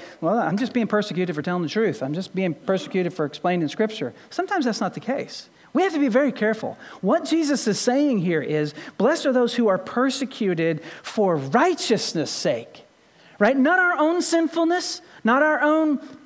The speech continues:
political opinions or persuasions or issues or agendas that we have. And so Peter picks up on this. He says, "Let none of you," in, in First Peter four, "Let none of you suffer as a murderer or a thief,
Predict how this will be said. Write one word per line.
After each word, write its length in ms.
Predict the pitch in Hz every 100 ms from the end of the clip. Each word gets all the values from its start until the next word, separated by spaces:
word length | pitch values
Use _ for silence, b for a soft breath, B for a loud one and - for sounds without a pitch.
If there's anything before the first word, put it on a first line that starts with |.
| - -
political 440 | 254 294 339 320
opinions 580 | 320 320 320 330 330 254
or 60 | 214
persuasions 920 | - 226 - 269 320 320 302 330 214
or 80 |
issues 520 | 214 311 320 311 320 220
or 180 | 202
agendas 480 | 202 196 285 294 262
that 100 | 269
we 180 | 247 269
have. 380 | 247 254 254 254 B B B
And 120 | 240 226
so 160 | 240
Peter 540 | 208 - 370 392 320 269
picks 320 | - 302 -
up 240 | 277 277
on 140 | 240 202
this. 240 | 180 175
He 80 | 240
says, 280 | - 240 - B B -
"Let 300 | 262 302 277
none 320 | 262 311 359
of 160 | 330
you," 160 | 214 175
in, 180 | 165 170
in 180 | 202 180
First 260 | 254 269
Peter 220 | 277 220
four, 540 | 190 - 262 247 156 147 B B
"Let 200 | 233 262
none 320 | 240 240 320
of 160 | 370 320
you 260 | 277 294
suffer 680 | 226 - - 311 320 208 170
as 220 | 190 208
a 60 | 196
murderer 500 | 202 247 320 339 339
or 180 | 202 175
a 60 |
thief, 440 | - 277 320 330